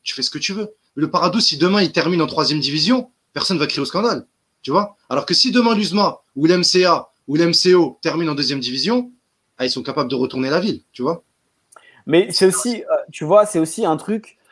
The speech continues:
Speaker 2: il y a un truc qui est symptomatique chez nous. Moi, quand je parle à certains acteurs du football algérien,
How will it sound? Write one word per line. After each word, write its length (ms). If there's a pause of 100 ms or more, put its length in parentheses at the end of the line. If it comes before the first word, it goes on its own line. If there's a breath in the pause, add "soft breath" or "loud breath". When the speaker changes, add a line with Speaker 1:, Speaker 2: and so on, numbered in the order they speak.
(180)
Speaker 2:
il 40
y 40
a 20
un 20
truc 160
qui 60
est 40
symptomatique 600
chez 160
nous. 140
Moi, 140
quand 120
je 100
parle 200
à 80
certains 540
acteurs 320
du 100
football 380
algérien, 500